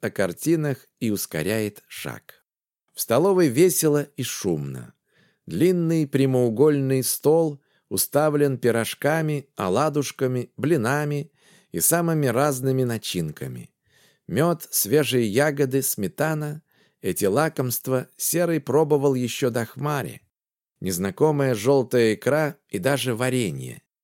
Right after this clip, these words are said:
Все переговариваются, распивая чай –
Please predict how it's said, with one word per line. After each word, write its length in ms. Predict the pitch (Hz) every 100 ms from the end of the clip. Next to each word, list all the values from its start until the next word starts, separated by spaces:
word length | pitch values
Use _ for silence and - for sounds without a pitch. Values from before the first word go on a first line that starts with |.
| _ _ _
Все 260 | - 185 202
переговариваются, 1400 | 170 160 139 127 101 90 90 85 87 85 - 85 73 _ -
распивая 680 | 85 85 - 87 117 110 101
чай – 460 | - 131 147 127